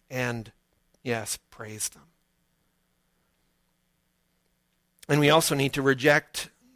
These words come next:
the false vision of beauty that we're given. We need to reject the Instagram model vision of beauty that burdens our wives and our daughters.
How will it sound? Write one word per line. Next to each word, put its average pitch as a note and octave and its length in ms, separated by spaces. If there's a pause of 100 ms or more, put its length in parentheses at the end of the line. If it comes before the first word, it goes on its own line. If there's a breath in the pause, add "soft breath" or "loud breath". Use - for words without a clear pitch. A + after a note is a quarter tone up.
(160)
the D3+ 80
false D#3+ 380
vision B2+ 320
of A2+ 120
beauty A2+ 280
that A2+ 220
we're A2+ 340 (200)
given. G#2 260 (460)
We C#3+ 100
need C#3 180
to D3+ 120
reject D3 580
the C3+ 200 (340 soft breath)
Instagram D3 560
model C#3 580
vision C3 420
of A2 140
beauty A2 360 (760)
that C3+ 100
burdens C3+ 440
our B2 100
wives B2+ 380
and A#2 80
our G#2+ 60
daughters. A2 600